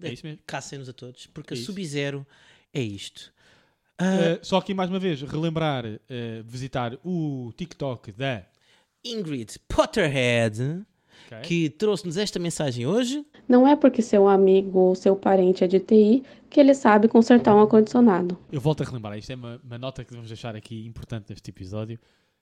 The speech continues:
Speaker 1: Se o vosso amigo T I <laughs> né, ou parente, eh, não é por ser T I que vai saber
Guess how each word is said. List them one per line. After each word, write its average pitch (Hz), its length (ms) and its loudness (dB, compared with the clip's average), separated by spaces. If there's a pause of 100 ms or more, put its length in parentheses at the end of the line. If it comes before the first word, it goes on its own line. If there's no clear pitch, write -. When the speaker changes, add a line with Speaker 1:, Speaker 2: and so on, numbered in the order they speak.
(1200)
Speaker 1:
Se - 260 -14
o 107 40 -10
vosso 127 380 -8
amigo 120 400 -14
T 139 100 -6
I 117 360 -4 (580)
<laughs> - 640 -20
né, 117 240 -14 (760)
ou 104 160 -14
parente, 107 480 -14 (1300)
eh, 98 380 -20 (720)
não 107 200 -16
é 123 80 -10
por 113 260 -20 (380)
ser - 360 -20 (200)
T 95 80 -20
I 104 160 -18 (340)
que - 100 -20
vai 180 140 -20
saber 87 340 -20